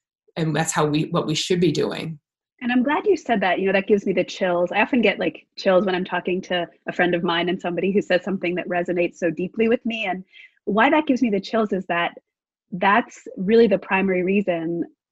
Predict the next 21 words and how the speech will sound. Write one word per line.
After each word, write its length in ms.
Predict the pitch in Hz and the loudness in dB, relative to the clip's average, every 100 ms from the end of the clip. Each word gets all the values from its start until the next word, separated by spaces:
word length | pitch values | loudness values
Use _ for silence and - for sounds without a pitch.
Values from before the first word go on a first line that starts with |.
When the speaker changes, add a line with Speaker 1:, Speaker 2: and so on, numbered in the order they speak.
| _ _ - | _ _ -6
Speaker 2:
from 140 | 185 | -4
a 180 | 175 160 - | -2 -4 -6
perspective 480 | 208 - 180 180 170 | -8 -2 -4 -2 -6
of 80 | |
working 340 | 165 175 185 180 | -2 -2 -2 -2
with 140 | 170 | -2
you 120 | - 165 | -2 -2
as 100 | 156 | -2
a 60 | |
doctor, 500 | 160 208 269 190 180 | -2 -2 0 0 0
that 120 | 165 | 0
I 160 | 170 165 | -2 -2
absolutely 400 | 170 196 - 190 | -2 -2 0 -2
love 160 | 175 165 | 0 -4
what 140 | 175 | -2
you 100 | 165 | -2
do, 420 | 165 214 220 175 170 - - - - | 0 2 4 2 0 -6 -20 -10 -6
because 460 | 202 208 185 180 - | 0 4 4 4 0
you 180 | 196 226 | 4 6
don't 300 | 277 247 - - | 4 2 -4 -6
have, 500 | 247 247 196 175 170 | -2 2 2 2 0